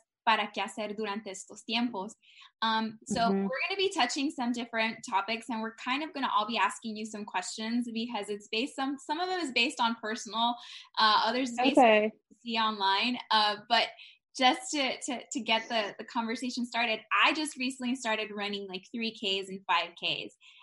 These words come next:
Speaker 1: and in
Speaker 2: Oh.
Speaker 1: around my neighborhood. And I haven't
Speaker 2: Uh-huh.
Speaker 1: gone running or worked out in about a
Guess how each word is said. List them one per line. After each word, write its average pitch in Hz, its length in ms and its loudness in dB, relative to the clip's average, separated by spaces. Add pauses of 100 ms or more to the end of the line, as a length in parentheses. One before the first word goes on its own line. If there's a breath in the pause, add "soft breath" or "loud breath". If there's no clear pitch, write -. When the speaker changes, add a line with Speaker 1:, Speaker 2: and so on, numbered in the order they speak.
(120 soft breath)
Speaker 1:
and 220 180 4 (100)
in 220 380 0 (140)
Speaker 2:
Oh. 240 80 -4
Speaker 1:
around 240 280 8
my 208 80 -6 (160)
neighborhood. 196 460 -4 (440 loud breath)
And 233 120 6
I 269 100 10
haven't 247 300 8
Speaker 2:
Uh-huh. 214 200 2
Speaker 1:
gone 247 100 4 (220)
running 240 520 2
or 214 200 0
worked 220 280 -4
out 208 320 6
in 202 240 -4
about 202 320 2
a 190 80 -4